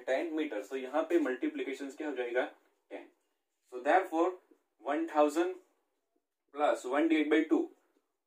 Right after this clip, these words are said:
one fifty multiplication of ten। चलो, so यहाँ पे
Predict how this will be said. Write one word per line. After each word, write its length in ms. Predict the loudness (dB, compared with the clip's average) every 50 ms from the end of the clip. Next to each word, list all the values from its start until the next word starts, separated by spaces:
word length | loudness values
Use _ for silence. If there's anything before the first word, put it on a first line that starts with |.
| _ _ _ -8
one 160 | -6 -6 -6 -2 0
fifty 340 | 0 0 0 -2 0 0 0 0 0 -4 -10 -6 -4
multiplication 600 | -4 0 0 0 -2 -2 -4 -4 -4 -4 -4 -2 0 0
of 60 | 0 -2 -2 -2 0
ten। 140 | 0 0 -2 -6 -10 _ _ _ _ _ _ _ _ _ _ _
चलो, 160 | -10 -8 -8 -8 -4 -4
so 60 | -4 -4 -4 -6 -12 _ _ -18
यहाँ 240 | -14 -10 -8 -8 -6 -4
पे 80 | -4